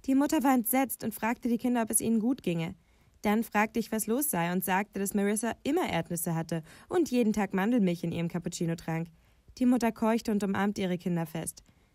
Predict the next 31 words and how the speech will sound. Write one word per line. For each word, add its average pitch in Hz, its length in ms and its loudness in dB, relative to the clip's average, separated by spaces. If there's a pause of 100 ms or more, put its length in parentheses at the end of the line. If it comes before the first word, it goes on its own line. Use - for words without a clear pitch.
(100)
Schließlich 226 560 0
kam 208 200 0
der 208 100 -2
Krankenwagen 190 680 0 (200)
und 254 160 -4
die 240 60 -2
Sanitäter 226 540 2
waren 202 180 2
schockiert. 190 500 -4 (420)
Sie 254 140 -2
sagten, 226 380 0
sie 214 120 2
wüssten 226 320 2
nicht, 185 260 -2
wann 220 220 0
sie 220 100 -2
wieder 214 180 -2
zu 220 100 -6
Bewusstsein 202 460 -2
käme. 170 380 -2 (160)
Und 208 180 2
so 196 260 2
wandte 202 220 2
ich 202 100 0
mich 202 200 2
an 190 80 4
die 196 80 4
Mutter 214 400 2
und 208 100 2
sagte, 202 540 0 (100)
"Hey, 269 420 0